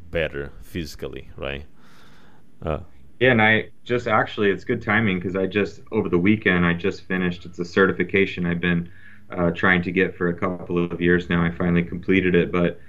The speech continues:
Speaker 2: um, a, uh, pain-free performance certification. So it's all about addressing and preventing pain while performing at a high level. So that's, uh, as I, as I get older and still try to,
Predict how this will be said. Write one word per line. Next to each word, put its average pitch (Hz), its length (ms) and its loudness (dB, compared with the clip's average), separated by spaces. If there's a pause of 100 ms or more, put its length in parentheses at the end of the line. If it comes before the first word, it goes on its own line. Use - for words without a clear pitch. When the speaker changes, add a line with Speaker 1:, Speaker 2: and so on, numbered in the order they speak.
(220)
Speaker 2:
um, 87 600 4
a, 90 220 4
uh, 85 240 2
pain-free 104 460 2
performance 92 760 -4 (160)
certification. 87 800 0
So 85 280 0
it's 85 160 0
all 85 220 4
about 85 440 0 (460)
addressing 90 1000 4
and 87 160 0
preventing 87 760 4 (160)
pain 85 400 2
while 82 160 -2
performing 85 560 -2
at 82 100 -2
a - 20 -4
high 85 200 0
level. 82 400 0
So 82 360 0 (440)
that's, 90 400 2
uh, 92 260 4 (260)
as 107 300 4
I, 110 340 4
as 107 200 -2
I 117 100 2
get 113 220 -2
older 110 320 0
and 92 120 -4
still 101 300 -4
try 92 380 -2
to, 90 480 -2